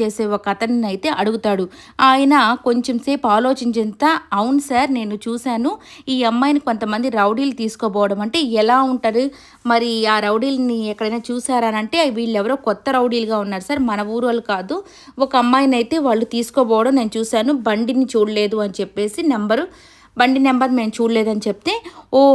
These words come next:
అవునా?" అంటే ఇప్పుడు అర్థమైంది, ఎవరో కిడ్నాప్ అయితే చేశారు, మరి ఎందుకు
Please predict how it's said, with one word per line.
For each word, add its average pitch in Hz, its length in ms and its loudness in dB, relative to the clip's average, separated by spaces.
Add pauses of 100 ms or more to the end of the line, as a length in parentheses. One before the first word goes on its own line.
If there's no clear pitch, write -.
అవునా?" 226 280 4 (120)
అంటే 220 200 2 (220)
ఇప్పుడు 214 220 -2
అర్థమైంది, 214 520 0 (140)
ఎవరో 226 200 0
కిడ్నాప్ 226 480 -2
అయితే 247 180 0 (100)
చేశారు, 214 320 0
మరి 277 240 2 (140)
ఎందుకు 262 260 -2